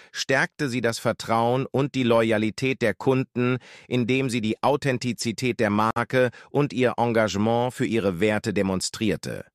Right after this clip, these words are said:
Anpassung an globale Ereignisse. Die Fähigkeit, sich schnell an verändertes Konsumentenverhalten und globale Ereignisse anzupassen,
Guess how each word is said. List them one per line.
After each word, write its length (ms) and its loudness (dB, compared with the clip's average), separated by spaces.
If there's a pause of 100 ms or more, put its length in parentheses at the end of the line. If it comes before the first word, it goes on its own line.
(140)
Anpassung 720 -2
an 220 -2
globale 540 2 (100)
Ereignisse. 760 -6 (1040)
Die 120 0
Fähigkeit, 800 -2
sich 200 -2
schnell 380 2
an 180 -2
verändertes 640 0
Konsumentenverhalten 1300 0
und 300 -4
globale 480 2
Ereignisse 720 -2
anzupassen, 800 -2